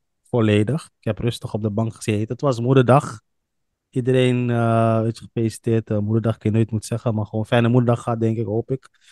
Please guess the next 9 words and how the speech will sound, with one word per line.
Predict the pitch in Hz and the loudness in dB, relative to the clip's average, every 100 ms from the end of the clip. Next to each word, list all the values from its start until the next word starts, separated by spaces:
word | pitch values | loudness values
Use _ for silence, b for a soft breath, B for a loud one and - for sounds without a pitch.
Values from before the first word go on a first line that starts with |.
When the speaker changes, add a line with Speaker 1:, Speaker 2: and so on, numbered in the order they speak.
| b _ _ | b _ _
Speaker 1:
Moeder | 113 | -4
een | 113 | -2
Speaker 2:
maar | |
Speaker 1:
beetje | 117 110 | -2 -2
Speaker 2:
zelden. | 104 101 | -4 -6
Speaker 1:
kunnen | 110 - | -6 -8
verwennen. | 110 131 143 170 _ _ _ _ _ - | -4 0 0 -4 _ _ _ _ _ -6
Ehm, | 127 120 117 113 110 104 98 - _ _ _ _ _ _ _ _ _ _ _ | -2 0 0 0 -2 -6 -8 -14 _ _ _ _ _ _ _ _ _ _ _
uiteindelijk, | - 147 151 185 190 139 147 - | -6 -4 -2 0 2 0 -2 -10